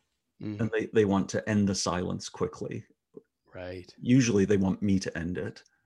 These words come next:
Speaker 1: Right.
Speaker 2: Right? <laughs> But, but they just
Speaker 1: Right.
Speaker 2: want the silence to be over.
Speaker 1: Yeah. You know, you know, I feel like I've been on both ends of, of that. The silence is, is, you know,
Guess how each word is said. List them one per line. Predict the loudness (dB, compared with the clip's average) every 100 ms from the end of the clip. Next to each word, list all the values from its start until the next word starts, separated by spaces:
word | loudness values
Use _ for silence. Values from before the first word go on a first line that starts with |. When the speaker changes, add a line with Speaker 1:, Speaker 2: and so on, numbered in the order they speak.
| _ _ -14
Speaker 1:
Right. | -12 -10
Speaker 2:
Right? | -4 -4 -4 -10 -16 _
<laughs> | -20 -12 -4
But, | -4 -4 -4
but | -2 0
they | 2
just | 2 2
Speaker 1:
Right. |
Speaker 2:
want | 2 2
the | 0
silence | 0 2 4 4 2
to | -2
be | -2 2
over. | 4 4 4 -4 -6
Speaker 1:
Yeah. | -10 -10 -8 -8 -10 _ _ _ -18 -18 -18 -18 -8
You | -6
know, | -4 -8 _ _ _ _ _ _ _ _ _ _ _ _ _
you | 0
know, | 2
I |
feel | 4 4
like | 4
I've | 2
been | 2
on | 0 0
both | 2 2 0
ends | -8 -10 -14
of, | -14 -16 -14
of | -12 -10
that. | -12 -12 -16 -20 _ _
The | -12
silence | -8 -6 -6 -8 -10 -10
is, | -10
is, | -12 -14 -14 _ _ _ -12
you |
know, | -10 -10